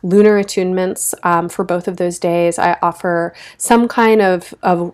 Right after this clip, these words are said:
ritual or meditation, um, or practice to align with the energy of the full moon. Um, oftentimes they're very creative, okay? So, uh, good for you this month. And, um,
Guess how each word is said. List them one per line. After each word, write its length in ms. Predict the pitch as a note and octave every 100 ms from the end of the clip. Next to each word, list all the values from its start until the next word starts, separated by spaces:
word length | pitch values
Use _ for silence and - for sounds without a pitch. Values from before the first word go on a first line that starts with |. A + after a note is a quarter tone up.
| _
ritual 640 | F#3 A#3 A#3+ - G3+ F#3 -
or 60 |
meditation, 960 | F3 F3 E3 - G#3 G3+ - F#3 F3+ F3+ - - -
um, 320 | F3 E3+ E3 E3+
or 100 | -
practice 600 | - A3 - G3 F3+ -
to 460 | - - F3+ E3+
align 360 | - E3+ E3+ F3+
with 100 | F#3
the 120 | F#3
energy 300 | F#3 F3+ F#3
of 120 | F3 F3
the 60 |
full 280 | - - F3+
moon. 340 | F3 E3+ E3 E3+ - - -
Um, 400 | F3 E3 E3+ - - _ _
oftentimes 500 | F3 F3 G3+ G3 F3+
they're 100 | F3
very 240 | E3+ F3 F#3
creative, 640 | - A3 F3+ F#3 F#3+ - -
okay? 300 | - F#3+ G3
So, 400 | G#3 - F3+ F3+
uh, 280 | F3+ F3 E3+
good 260 | E3 G3 -
for 80 |
you 160 | G#3 G3
this 240 | F3+ -
month. 240 | A#3+ A#3+ - - - - _
And, 520 | G3 F#3 F3+ F3 F3 - -
um, 640 | F3+ E3+ E3+ E3+ F3 G3